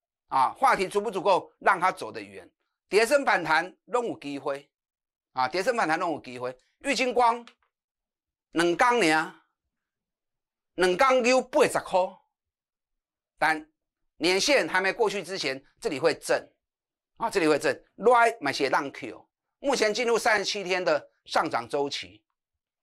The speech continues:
啊，K 管有卖过一堆啊。你看最近群创，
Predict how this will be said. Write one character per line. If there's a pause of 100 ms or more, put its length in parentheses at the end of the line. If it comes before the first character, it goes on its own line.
(160)
啊，
K
管
有
卖
过
一
堆
啊。 (160)
你
看
最
近
群
创，